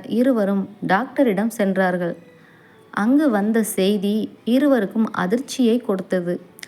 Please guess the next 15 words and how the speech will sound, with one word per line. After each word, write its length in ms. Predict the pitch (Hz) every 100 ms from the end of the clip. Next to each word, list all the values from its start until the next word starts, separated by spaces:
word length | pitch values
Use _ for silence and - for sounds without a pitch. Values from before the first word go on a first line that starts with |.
| - - _ _ -
பிரச்சனை 600 | 220 - - 254 214 - -
ஆனந்திடம்தான் 840 | 196 240 320 254 202 202 190 202 214
இருந்தது. 540 | 190 185 180 180 - - - -
குழந்தை 380 | 220 262 277 269
பெறும் 360 | 214 190 190
வாய்ப்பு 480 | 175 185 220 208 180 -
இல்லை 360 | 196 202 233 226
என்று 360 | 180 180 185
டாக்டர் 380 | 165 180 - 214 -
சொன்னார். 460 | 196 170 165 165 - - - _ _ _ - - - - - -
அதை 300 | 226 233 214
கேட்ட 520 | 190 208 220 190 -
அந்த 300 | 185 214 196
நாளில் 460 | 185 190 233 226 175
இருந்து 600 | 185 190 180 190 214